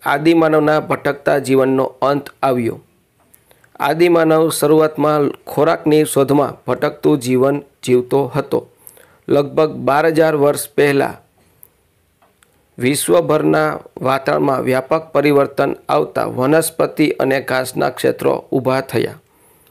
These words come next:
પરિણામે ધીમે ધીમે કૃષિ અને પશુપાલનની પ્રવૃત્તિની શરૂઆત થઈ. કૃષિ માટે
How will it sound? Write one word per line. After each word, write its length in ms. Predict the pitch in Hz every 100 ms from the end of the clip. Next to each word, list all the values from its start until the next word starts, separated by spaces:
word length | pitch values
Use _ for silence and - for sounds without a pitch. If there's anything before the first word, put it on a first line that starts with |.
| _ _
પરિણામે 580 | 151 175 170 156 156 156
ધીમે 400 | 156 131 156 160
ધીમે 380 | 139 139 139 143
કૃષિ 540 | - 139 - 160 -
અને 180 | - 135
પશુપાલનની 760 | 131 127 - 165 160 139 131 135
પ્રવૃત્તિની 600 | - 131 127 131 127 127
શરૂઆત 500 | - 123 123 123 -
થઈ. 200 | 135 - - _ _ _ _ _ _ _
કૃષિ 360 | - 165 170 185
માટે 580 | 180 160 165 160 -